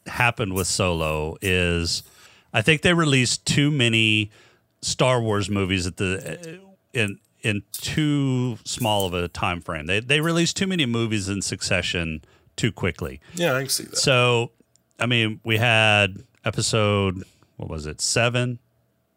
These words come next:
Speaker 1: And then, uh, we had, uh, Rogue One,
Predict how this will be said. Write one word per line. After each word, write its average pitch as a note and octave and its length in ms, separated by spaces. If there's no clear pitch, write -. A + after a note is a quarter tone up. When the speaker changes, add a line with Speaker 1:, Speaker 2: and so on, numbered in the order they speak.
Speaker 1:
And G#2 220
then, G2 480
uh, F2+ 360
we F2+ 120
had, F#2 560
uh, D#2+ 400
Rogue G#2 260
One, A#2+ 500